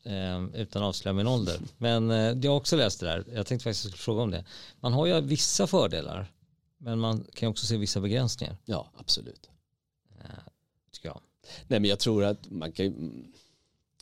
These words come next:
Speaker 2: man kan ju tycka att det är liksom är hänsynslöst och cyniskt och allt möjligt att, att många,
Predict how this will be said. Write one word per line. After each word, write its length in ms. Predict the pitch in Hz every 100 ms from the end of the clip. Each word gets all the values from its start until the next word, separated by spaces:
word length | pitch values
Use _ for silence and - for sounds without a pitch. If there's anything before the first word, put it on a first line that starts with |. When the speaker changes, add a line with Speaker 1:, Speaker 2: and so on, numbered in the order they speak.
| - - _
Speaker 2:
man 160 | - 80
kan 120 | 95
ju 40 | 95
tycka 260 | 110 -
att 80 | 85
det 120 | 98
är 60 | 87
liksom 360 | 76 - 76
är 160 | 76 82
hänsynslöst 720 | 90 73 - 82 92 78 -
och 60 | 85
cyniskt 540 | 90 87 78 80 -
och 60 | 78
allt 140 | 76
möjligt 420 | 92 85 110 -
att, 220 | 82 -
att 200 | - - -
många, 600 | 87 87 76 78 78